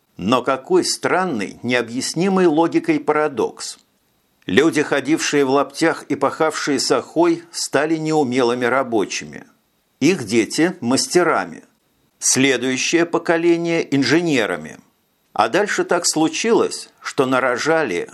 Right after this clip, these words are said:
выкормили и вырастили они гуманитариев, твердящих про потерянное поколение и плачущие, что не досталась им та былая и счастливая крестьянская доля. Круг замкнулся,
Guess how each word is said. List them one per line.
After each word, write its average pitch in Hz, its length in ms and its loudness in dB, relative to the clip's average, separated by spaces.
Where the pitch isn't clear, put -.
выкормили 117 720 0
и 120 240 -2
вырастили 147 640 2
они 135 280 -2
гуманитариев, 135 1080 -2
твердящих 117 720 -2
про 120 140 -2
потерянное 123 680 -2
поколение 113 920 -2
и 123 100 2
плачущие, 165 920 0
что - 200 -2
не 123 140 -2
досталась 143 640 0
им - 220 0
та 175 320 0
былая 165 580 2
и - 160 -6
счастливая 156 640 2
крестьянская 139 840 0
доля. 107 460 -2
Круг 185 320 4
замкнулся, 170 880 0